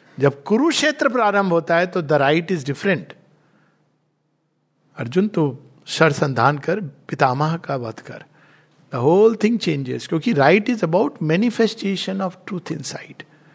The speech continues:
धर्म का प्रकटन जो भी चीज कर दे, जो सत्य का प्रकटन जो चीज कर दे, वह धर्म है,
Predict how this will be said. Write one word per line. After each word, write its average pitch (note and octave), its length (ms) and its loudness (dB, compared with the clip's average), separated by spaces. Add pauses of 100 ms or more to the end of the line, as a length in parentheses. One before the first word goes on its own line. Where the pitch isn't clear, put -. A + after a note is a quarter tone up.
(480)
धर्म G3 400 0
का G3 220 0 (720)
प्रकटन F3 560 2 (120)
जो C#3+ 260 2
भी C#4+ 120 4
चीज A#3 280 0
कर E3+ 220 2
दे, C#3+ 260 -2 (320)
जो E3 100 4
सत्य G#3 340 0
का C4+ 120 4
प्रकटन F#3+ 440 2
जो E3 100 2
चीज D#3+ 260 -4
कर C#3 200 -2
दे, D3 140 -6
वह C3+ 220 2
धर्म B2 300 -2
है, - 220 -20